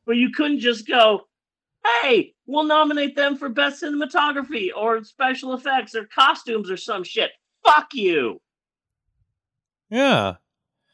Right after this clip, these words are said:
Speaker 2: And not only that,
Speaker 1: Just
Speaker 2: that whole,
Speaker 1: fuck off.
Speaker 2: that whole vibe where it's all fairly normal people bidding on a dress,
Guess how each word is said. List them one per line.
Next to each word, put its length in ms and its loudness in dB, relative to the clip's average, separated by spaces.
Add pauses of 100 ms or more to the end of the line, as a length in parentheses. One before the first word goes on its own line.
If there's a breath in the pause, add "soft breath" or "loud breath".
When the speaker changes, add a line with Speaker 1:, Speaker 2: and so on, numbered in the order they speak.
(320 soft breath)
Speaker 2:
And 240 8
not 220 12
only 300 10
that, 200 8
Speaker 1:
Just 100 4
Speaker 2:
that 200 10
whole, 320 12
Speaker 1:
fuck 280 2
off. 180 -2 (220)
Speaker 2:
that 180 10
whole 380 10
vibe 580 6
where 220 10
it's 160 6
all 240 8
fairly 720 6
normal 580 6
people 760 2 (580)
bidding 340 8
on 220 6
a 100 4
dress, 680 4